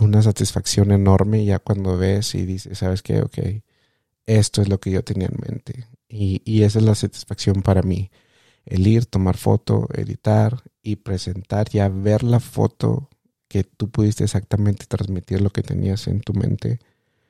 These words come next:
en la foto, y eso para mí es la, la mayor satisfacción.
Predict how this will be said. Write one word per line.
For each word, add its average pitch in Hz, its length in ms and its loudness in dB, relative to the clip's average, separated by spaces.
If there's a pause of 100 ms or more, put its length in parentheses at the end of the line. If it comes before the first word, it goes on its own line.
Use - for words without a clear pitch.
(1040)
en 113 240 4
la 101 100 6
foto, 120 480 -2 (420)
y 104 300 2
eso 101 360 2
para - 180 2
mí 95 160 0
es 95 140 -2
la, 95 200 -2 (280)
la 107 140 0
mayor 95 360 0
satisfacción. - 640 -10